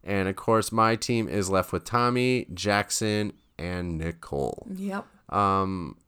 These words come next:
Speaker 1: I think that's a, it's anyone's game, honestly.
Speaker 2: Yeah.
Speaker 1: Uh, we kinda evened out. You were just steamrolling me, but now it is, I'm making my comeback, and
Speaker 2: I don't wanna go
Speaker 1: hopefully
Speaker 2: camping.
Speaker 1: Um, <laughs> well, it's gonna have to happen, but maybe we'll go to space camp.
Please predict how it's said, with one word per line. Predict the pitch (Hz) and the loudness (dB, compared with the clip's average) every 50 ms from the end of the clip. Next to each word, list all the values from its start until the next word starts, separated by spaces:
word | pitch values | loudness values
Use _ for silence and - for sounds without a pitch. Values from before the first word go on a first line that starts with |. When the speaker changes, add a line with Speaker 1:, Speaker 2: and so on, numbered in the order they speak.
| _ _ | _ _
Speaker 1:
I | - 123 | -4 -2
think | - - 135 131 - | 0 -2 -4 -2 2
that's | - 139 135 135 - - | 4 4 4 4 2 2
a, | 139 135 135 135 135 135 127 107 - - _ - - _ _ _ _ _ _ _ _ _ _ _ _ _ _ _ | 4 6 6 6 6 6 4 2 0 -4 _ -20 -20 _ _ _ _ _ _ _ _ _ _ _ _ _ _ _
it's | _ - | _ 2
anyone's | 117 131 147 156 160 151 131 | 4 6 8 8 8 6 8
game, | 123 135 135 120 90 69 - - - - | 6 6 6 6 2 0 -6 -14 -12 -2
honestly. | 85 95 101 98 - - 82 73 | 0 0 2 2 0 0 0 0
Speaker 2:
Yeah. | 262 285 - - - 92 90 87 | 0 0 -2 0 0 2 2 2
Speaker 1:
Uh, | |
we | 82 90 92 | 2 -2 0
kinda | - 113 110 95 | 0 0 0 2
evened | 110 113 107 104 101 | 2 2 2 4 4
out. | 101 101 98 - | 4 4 4 2
You | - 95 98 104 | 0 0 2 4
were | 104 101 | 4 4
just | 95 104 - - - | 4 2 0 0 0
steamrolling | - 123 127 127 131 131 131 127 127 127 | 2 2 2 4 6 6 6 6 6 4
me, | 127 127 127 127 | 4 4 4 4
but | 117 101 95 87 73 57 | 2 2 2 0 0 0
now | 76 95 95 95 92 92 92 | -2 0 2 2 2 2 0
it | - 76 90 85 | 0 -2 -2 -2
is, | 85 85 82 85 78 - | -2 -2 -2 -4 -6 -8
I'm | - 87 85 | -6 -4 -2
making | 87 95 98 - 107 | -2 -2 -2 -2 0
my | 104 104 | 0 0
comeback, | 98 - - 98 95 92 90 92 92 90 90 - - - - - - 85 | -2 0 0 0 0 2 2 2 2 2 0 -2 -6 -14 -16 -12 -8 -6
and | 87 82 80 80 80 | -4 -4 -4 -4 -4
Speaker 2:
I | 80 | -2
don't | 208 208 | -2 -2
wanna | 98 - - | -2 -2 -2
go | - - | -4 -6
Speaker 1:
hopefully | - - - | -6 -6 -6
Speaker 2:
camping. | - - - 196 - 208 220 202 196 202 202 - - - - - - - - _ _ _ | -6 -6 -8 -10 -10 -10 -6 -6 -6 -6 -6 -8 -12 -14 -16 -16 -20 -20 -20 _ _ _
Speaker 1:
Um, | - 95 95 92 90 90 87 85 85 82 80 73 55 - _ _ _ _ - - | -4 -2 0 2 2 2 2 0 0 -2 -4 -6 -10 -14 _ _ _ _ -14 -8
<laughs> | - 113 87 - - _ | -6 -8 -8 -8 -10 _
well, | - 131 - - | -4 -4 -4 -4
it's | - 90 - | -6 -8 -2
gonna | - 113 120 123 | 0 2 2 4
have | 120 135 139 - | 4 2 2 4
to | - 127 | 4 4
happen, | 120 135 143 143 - 104 87 85 82 80 - | 6 6 6 4 4 0 0 0 -2 -4 -6
but | - 82 | -8 -2
maybe | 87 98 101 117 | 0 2 4 4
we'll | 127 139 147 143 | 6 4 4 6
go | 139 156 | 6 6
to | 170 185 | 6 6
space | 170 - - 175 196 247 233 - | 4 4 4 6 6 6 4 4
camp. | - 170 151 113 80 - - | 2 4 4 4 2 -2 -6